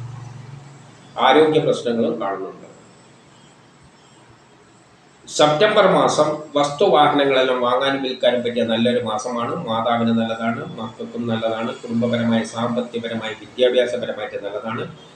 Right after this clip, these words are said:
ദാമ്പത്യപരമായിട്ട് നല്ലതാണ്. വിവാഹം അന്വേഷിക്കുന്നതിനെ കണ്ടെത്തും. കേസ് വഴക്കെല്ലാം ഉണ്ടെങ്കിൽ അനുകൂലമായ തീരുമാനമുണ്ടാകും. ടെസ്റ്റ് ഇന്റർവ്യൂ പോലെയുള്ള എല്ലാം നല്ലതാണ്. മത്സര പരീക്ഷകളിലെല്ലാം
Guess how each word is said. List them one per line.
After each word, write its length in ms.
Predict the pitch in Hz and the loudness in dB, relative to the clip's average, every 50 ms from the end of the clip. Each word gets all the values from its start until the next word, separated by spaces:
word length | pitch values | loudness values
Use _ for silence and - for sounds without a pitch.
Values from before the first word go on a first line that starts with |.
| - - - 110 | -20 -8 -2 2
ദാമ്പത്യപരമായിട്ട് 800 | 107 120 143 143 160 156 156 147 135 135 127 127 127 120 127 | 4 4 4 4 2 0 0 2 2 2 2 2 2 2 2
നല്ലതാണ്. 420 | 123 117 117 113 - 117 117 127 143 | 2 0 0 0 -2 -2 -2 -2 -2
വിവാഹം 480 | 117 113 107 117 120 127 120 127 127 | -4 -4 -2 0 2 2 2 2 2
അന്വേഷിക്കുന്നതിനെ 720 | 123 113 110 110 113 110 - - - - - 107 104 107 - - | 0 0 -2 -2 -4 -4 -6 -8 -12 -16 -12 -10 -8 -8 -8 -8
കണ്ടെത്തും. 440 | 104 104 - 110 - - 143 175 - - - | -10 -10 -10 -10 -12 -12 -12 -14 -12 -6 -2
കേസ് 280 | 117 131 156 - - 175 | 0 2 2 0 0 0
വഴക്കെല്ലാം 480 | 165 143 123 123 - - 117 113 107 107 | 0 2 2 0 -2 -4 -4 -4 -6 -6
ഉണ്ടെങ്കിൽ 240 | 107 101 104 104 | -6 -8 -8 -8
അനുകൂലമായ 540 | 104 107 107 120 123 120 117 113 107 104 104 | -8 -8 -8 -6 -4 -4 -4 -4 -4 -6 -6
തീരുമാനമുണ്ടാകും. 1080 | 101 - 101 98 104 107 113 113 113 117 117 117 113 113 117 117 147 151 - - - - - - - - - - - - - - - - - - - - - - - - - - - - - - - - 147 | -8 -8 -10 -10 -8 -4 -2 0 0 2 2 0 0 0 -2 -2 -4 -6 -8 -12 -16 -18 -20 -20 -20 -20 -20 -20 -20 -20 -20 -20 -20 -20 -20 -20 -20 -20 -20 -20 -20 -20 -20 -20 -20 -20 -20 -20 0 4 4
ടെസ്റ്റ് 280 | 160 165 - - 214 | 4 6 4 4 6
ഇന്റർവ്യൂ 460 | 185 151 143 143 139 135 139 139 135 | 6 6 6 6 6 6 6 6 6
പോലെയുള്ള 380 | 127 123 120 120 117 117 113 113 | 6 4 4 4 2 2 2 2
എല്ലാം 380 | 107 107 107 - 117 110 107 107 | 0 0 -2 -4 -6 -6 -6 -8
നല്ലതാണ്. 400 | 107 104 110 110 117 123 123 - | -8 -6 -4 -2 -2 0 0 -2
മത്സര 400 | - 117 110 107 - - 131 131 | -2 -2 -4 -4 -4 -2 -2 0
പരീക്ഷകളിലെല്ലാം 920 | 120 120 113 110 110 107 - 104 107 101 101 101 98 98 98 - - - | 0 0 0 -2 -4 -6 -8 -10 -10 -10 -8 -8 -6 -6 -6 -6 -8 -10